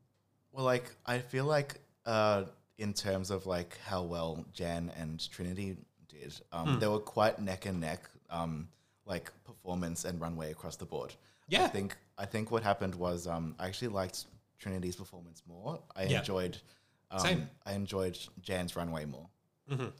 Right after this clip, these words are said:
Speaker 1: Um, I think, like, this is gonna, uh, I feel like some of the things that Trinity's selling, we could have seen some of this stuff on season six.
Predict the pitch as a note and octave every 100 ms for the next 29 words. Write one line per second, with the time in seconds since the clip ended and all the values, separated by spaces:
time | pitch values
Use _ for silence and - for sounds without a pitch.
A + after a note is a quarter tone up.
0 | _ _ _ - F#2 F2+ F#2 F#2+ - -
1 | - G2+ - G#2 A2 - G#2 - - -
2 | _ _ - - A#2 - A#2+ - - A2+
3 | - C3+ C3+ C#3 E3+ F#3+ - A#2+ A#2 A2+
4 | G2+ F#2+ G2+ - F#2 F2+ F2 - D#2+ E2
5 | G#2 D3+ - _ - A#2 D3 G3 - G#2
6 | G#2 G#2 F#2 F#2 F#2 F2 E2+ F2+ D#2+ D#2+
7 | - - - -